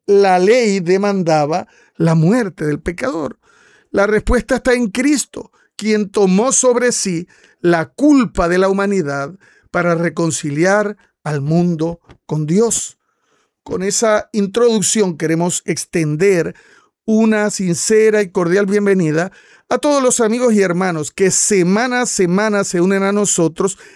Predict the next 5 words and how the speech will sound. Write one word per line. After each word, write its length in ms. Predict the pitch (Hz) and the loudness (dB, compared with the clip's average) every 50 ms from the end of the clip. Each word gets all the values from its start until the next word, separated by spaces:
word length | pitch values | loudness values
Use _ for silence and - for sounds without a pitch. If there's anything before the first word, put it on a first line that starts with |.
| _ - | _ -4
en 180 | - 233 240 254 | -2 0 0 0
este 280 | 262 247 - 226 208 | 0 0 0 0 0
su 160 | - - 196 | 0 0 0
espacio 500 | 175 160 - - 202 190 - - 208 190 | -2 -2 0 0 0 0 0 0 -2 -2
radiofónico, 960 | 170 185 185 180 175 180 175 - - 247 254 240 202 160 156 - - 226 214 | 0 0 0 2 2 0 0 0 0 0 0 0 0 -4 -8 -10 -14 -14 -14